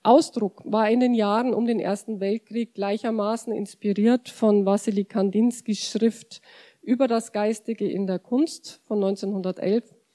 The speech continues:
und der Gotik-Rezeption des Kunsthistorikers Wilhelm Worringer.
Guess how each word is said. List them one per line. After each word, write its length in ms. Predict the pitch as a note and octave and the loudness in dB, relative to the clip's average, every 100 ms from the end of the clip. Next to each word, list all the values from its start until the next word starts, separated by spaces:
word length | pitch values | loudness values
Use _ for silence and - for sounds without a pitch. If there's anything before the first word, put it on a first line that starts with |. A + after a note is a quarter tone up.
| _ _ _ | _ _ _
und 480 | - C4+ B3+ - - | 2 2 2 -4 0
der 140 | A#3 | 0
Gotik-Rezeption 1120 | A3 A3+ A#3+ A3 A3 G#3 A#3+ G3+ - A#3+ A#3 | 2 0 0 0 0 0 -2 -2 2 4 6
des 180 | A3 G#3+ | 4 -2
Kunsthistorikers 1040 | - A#3 A3+ A3 - F#3+ F#3+ F#3+ G3 - F3+ | -2 -4 -2 -6 -2 -2 -2 -2 -4 -4 -2
Wilhelm 420 | F#3+ G#3 G3 F#3 | 0 0 0 0
Worringer. 500 | G3 F3+ E3+ - | 0 0 -2 -4